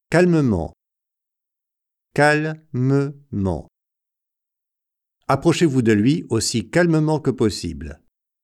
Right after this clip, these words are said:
Approchez-vous de lui aussi calmement que possible.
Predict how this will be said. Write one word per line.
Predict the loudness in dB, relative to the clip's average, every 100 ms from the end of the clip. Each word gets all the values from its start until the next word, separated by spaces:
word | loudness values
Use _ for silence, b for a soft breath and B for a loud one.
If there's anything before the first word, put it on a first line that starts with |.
| _ _ _ _ _ _ _ _ _ _ -2
Approchez-vous | 0 0 -2 -12 -2 0 0 -4 -10 -2 0 0 -2 -10 -8 -4 -6 -8 -14
de | -8 -6 -6 -8
lui | -8 -2 -2 -2 -8 _ _ -2
aussi | 0 2 -2 -8 -6 -6 -8 -16 _
calmement | -2 -2 0 -2 -2 -2 -2 -2 -6 -6 -4 -4 -6 -14 _ -4
que | -2 -2 -6 _ _
possible. | -4 -4 -6 _ -16 -4 -4 -4 -8